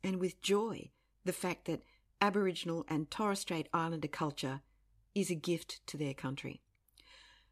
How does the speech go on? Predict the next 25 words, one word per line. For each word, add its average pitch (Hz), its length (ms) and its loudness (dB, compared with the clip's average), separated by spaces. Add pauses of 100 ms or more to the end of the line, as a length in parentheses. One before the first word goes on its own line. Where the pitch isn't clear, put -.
(140)
Not 233 260 8
for 240 120 2
nothing 147 500 0 (220)
did 170 260 2
Anthony 180 460 0
Albanese 147 720 -2 (380)
celebrate 190 760 6
the 165 80 -2
privilege 156 600 0 (140)
that 165 140 6
it 151 100 2
is 156 220 2
to 185 120 2
live 180 220 4
alongside 160 800 4
the - 200 0
oldest 160 440 2
continuing 151 640 2
civilization 139 800 0
in 131 100 0
the 131 80 0
world, 131 420 -2 (520)
as 190 160 4
he 202 80 2
did 175 340 2